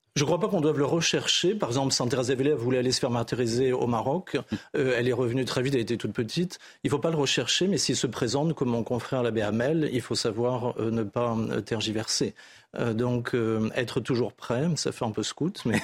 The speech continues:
<laughs> c'est important, euh, se préparer, euh, au, au choix définitif, mais qui sera posé par plein de petits choix au quotidien, euh, dans la vie, la vérité. Et donc, l'Église aussi est attaquée parfois parce qu'on est un empêcheur de jouer en rond,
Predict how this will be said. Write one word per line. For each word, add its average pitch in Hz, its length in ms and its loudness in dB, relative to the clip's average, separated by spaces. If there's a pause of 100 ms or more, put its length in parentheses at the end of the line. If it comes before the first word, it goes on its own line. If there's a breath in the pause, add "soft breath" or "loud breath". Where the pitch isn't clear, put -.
<laughs> - 180 -2
c'est - 140 -2
important, 131 520 0 (360 loud breath)
euh, 120 260 2
se - 160 -4
préparer, 120 640 0
euh, 110 200 0 (120)
au, 110 360 0 (120)
au 107 140 -4
choix 117 420 -2
définitif, 120 600 -2
mais 123 120 0
qui 120 100 0
sera - 160 -2
posé 123 240 0
par 131 220 -4
plein 123 260 -2
de 117 100 2
petits 104 260 -4
choix 131 360 0 (400 loud breath)
au 117 140 0
quotidien, 113 640 -2
euh, 110 420 -4 (200)
dans 110 160 -4
la 110 100 -4
vie, 117 240 -2
la 127 80 0
vérité. 107 480 0 (260 loud breath)
Et 131 120 0
donc, 143 260 0
l'Église 143 460 2
aussi 120 200 0
est 139 120 -2
attaquée 127 320 -2
parfois 123 280 -2
parce - 160 -2
qu'on 120 200 0
est 123 180 2 (160)
un 120 160 0
empêcheur 120 420 0
de 113 100 0
jouer 117 260 0
en 113 160 0
rond, 220 260 0